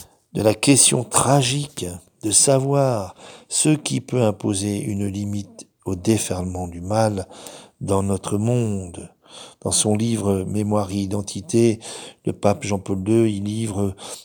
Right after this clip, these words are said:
une longue méditation sur cette question.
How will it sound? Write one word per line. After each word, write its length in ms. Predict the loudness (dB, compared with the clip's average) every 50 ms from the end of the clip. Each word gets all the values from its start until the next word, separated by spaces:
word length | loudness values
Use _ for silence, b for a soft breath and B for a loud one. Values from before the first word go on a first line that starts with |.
| B B
une 180 | -2 0 2
longue 380 | 4 6 6 6 4 4 2 2
méditation 720 | 2 2 0 0 -2 -2 0 2 2 2 2 0 -2 -2
sur 200 | -4 -4 -4 -4
cette 240 | -4 -4 -4 -6 -8
question. 600 | -4 -4 -2 0 0 0 0 0 0 0 -2 -4